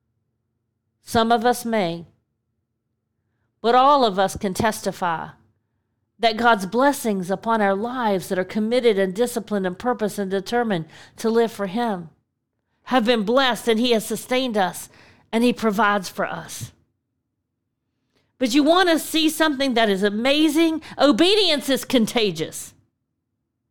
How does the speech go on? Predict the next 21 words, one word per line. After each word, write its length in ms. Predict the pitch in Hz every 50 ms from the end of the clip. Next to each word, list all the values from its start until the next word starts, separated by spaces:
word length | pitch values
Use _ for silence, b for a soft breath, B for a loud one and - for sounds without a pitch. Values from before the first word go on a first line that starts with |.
| _ _ _ _ _ _ _ _ _ _ _ _ _ _ _ _ b b b b b b
See, 520 | b - - 320 320 311 294 285 269 - - _ _ _ _ _ _ _ _ _ _ _ _
Elijah 600 | - 269 277 294 330 359 403 403 381 262 330 302
had 200 | 269 302 294 262
a 60 | 262
pattern 500 | 214 - - 370 359 359 339 294 269 254
and 140 | 254 247 240
a 60 | 240
discipline 580 | 214 196 311 339 - 294 269 208 247 254 247 226
for 160 | - 254 254
obeying 400 | 247 233 202 302 302 294 269 254
God. 540 | 233 269 285 285 262 220 190 170 - - - - _ _ _ _ _ _ _ _ _ _ _ _ _ _ B B B B B B
And 140 | - 285
so 160 | 226 339 339 320
he 200 | 277 381 403 440
finds 380 | 440 - 370 349 330 302 -
himself 540 | 294 285 269 - - 302 285 277 262 269 - b b b b b b
in 160 | - 269 247
front 300 | - - 320 320 311 294
of 120 | 285 226
the 80 | 233 247
widow. 520 | 254 277 302 285 254 220 196 175 - -